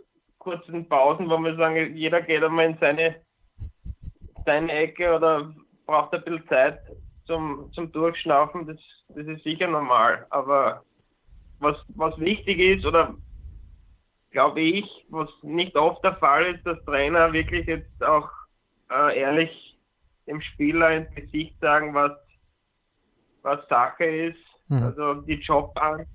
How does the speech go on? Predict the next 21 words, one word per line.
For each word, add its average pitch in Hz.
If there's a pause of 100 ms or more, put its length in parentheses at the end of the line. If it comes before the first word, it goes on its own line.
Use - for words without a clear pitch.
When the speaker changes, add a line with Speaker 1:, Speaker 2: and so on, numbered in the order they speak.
(1000)
Speaker 1:
liegt 156
ja 165
bei 156
jedem 151
hoch, 147
gerade 147
bei 156
den 156
Damen, 147
da 147
wird 151
ja 151
ständig, 147 (920)
äh, -
ein 135
Trainer 139
gewechselt, 151 (180)
egal 143
wie 160
gut, 165
ob, 156